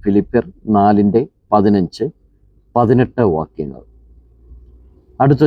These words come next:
ചോദ്യം, സകല മനുഷ്യരും അറിയേണ്ടത്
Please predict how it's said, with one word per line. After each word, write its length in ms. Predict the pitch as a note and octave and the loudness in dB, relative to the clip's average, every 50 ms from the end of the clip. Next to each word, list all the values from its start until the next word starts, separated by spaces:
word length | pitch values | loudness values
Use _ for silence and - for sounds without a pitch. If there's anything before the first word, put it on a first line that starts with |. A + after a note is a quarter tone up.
| A2+ - | 0 0
ചോദ്യം, 320 | F#2 F2+ D#2 C#2+ A2 C#3+ D#3+ _ _ _ _ _ _ _ _ _ _ _ _ _ _ _ _ _ _ - - - - _ _ _ _ _ - | -6 -6 -6 -8 -10 -12 -12 _ _ _ _ _ _ _ _ _ _ _ _ _ _ _ _ _ _ -20 -20 -20 -20 _ _ _ _ _ -20
സകല 440 | - - D#3+ C#3+ C3 C3+ E3 D#3 D#3+ C3 A2+ | -8 -2 0 2 2 4 4 4 4 2 0
മനുഷ്യരും 540 | G#2 G2 G2+ - - - G#2 F2+ G2 A#2 D#3 - _ _ _ _ _ _ | -2 -2 -4 -6 -4 -4 -4 -4 -4 -6 -10 -16 _ _ _ _ _ _
അറിയേണ്ടത് 720 | - A2+ A2+ A2 A#2 A#2 A#2 A#2+ A2+ G2+ F#2 - F2 F2+ B2 | 0 0 2 2 4 4 4 2 2 0 -2 -6 -8 -10 -12